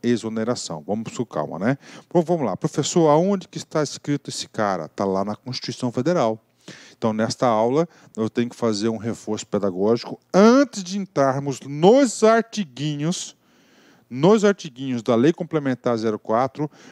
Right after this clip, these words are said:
vem comigo na Constituição. Na Constituição Federal, no artigo trinta e sete, que é o da administração pública, todo concurseiro <laughs> tem a obrigação, cara, de ter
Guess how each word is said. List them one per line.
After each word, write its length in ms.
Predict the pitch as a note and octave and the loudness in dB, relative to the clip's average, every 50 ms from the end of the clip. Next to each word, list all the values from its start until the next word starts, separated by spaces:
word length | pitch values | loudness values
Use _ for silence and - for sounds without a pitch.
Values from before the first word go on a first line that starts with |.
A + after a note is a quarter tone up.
| - _ | -10 _
vem 140 | - C#3+ D#3+ | -2 -2 -2
comigo 400 | - - C3+ B2+ C3+ C#3 C3 C#3+ | -2 -4 -6 -2 -2 -2 -2 -2
na 140 | C#3+ B2+ - | -4 -6 -6
Constituição. 680 | - D#3+ E3+ - - - - G#2+ - - - F2+ E2 - | -4 -6 -6 -6 -6 -8 -8 -6 -6 -6 -6 -8 -10 -8
Na 160 | B2 F3+ A#3+ | -8 -8 -8
Constituição 580 | - - C#4 C#4 - - A#3+ G3 - - G3 F#3+ | -8 -6 -8 -8 -6 -6 -8 -6 -4 -4 -6 -6
Federal, 480 | - F#3 F3+ F3 E3 C#3+ C#3 C#3+ D#3 - _ _ _ _ - - - _ _ _ _ - | -4 -6 -4 -2 -2 -2 -2 -4 -4 -8 _ _ _ _ -20 -20 -20 _ _ _ _ -4
no 100 | D3 D#3+ | -2 -2
artigo 400 | D#3 - - - C3+ B2 C#3 C3 | -2 -2 -4 -10 -10 -10 -12 -14
trinta 340 | _ - D#3 D#3+ - D3+ | _ -8 -8 -6 -4 -4
e 40 | C#3 | -4
sete, 420 | - - - C3+ C#3+ C#3+ - - - | -4 -2 0 0 0 0 -4 -6 -2
que 80 | D3 | 0
é 40 | C3+ | 0
o 80 | B2 B2 | 0 0
da 220 | - - D3 D#3 | 0 0 2 2
administração 640 | E3+ D#3+ - D3 C3 - - C3+ B2+ - - B2 A2+ | 2 0 -4 -12 -16 -12 -8 -8 -6 -6 -6 -8 -8
pública, 640 | - - B2 B2+ D3 D3+ D3+ - - D#3 E3 E3 - _ _ - _ _ _ _ _ _ _ | -8 -6 -6 -6 -4 -4 -6 -4 0 0 0 0 -2 _ _ -20 _ _ _ _ _ _ _
todo 260 | - F#3+ G#3 G#3 G3+ G3 | 2 2 2 2 0 -4
concurseiro 880 | - F#3 F3 F3 - - E3 D3 - - D3+ D3+ D3 C#3+ B2 A#2+ B2 | -4 -2 -4 -2 -2 -2 -2 -2 0 0 2 2 2 2 0 -4 -6
<laughs> 0 | |
tem 160 | - - C#3 | -2 0 2
a 80 | E3 E3+ | 2 2
obrigação, 720 | D3 - D#3+ D#3+ D3+ D#3 D#3 D3+ - - C3+ C3+ C#3 C3 | 0 0 -4 -2 0 2 0 0 -2 -4 -4 -4 -4 -4
cara, 220 | - - A#2+ A2+ | -4 -2 -4 -2
de 120 | A#2 C3+ B2+ | -2 -4 -6
ter 360 | _ _ - B2+ C3 A#2+ | _ _ 0 0 0 0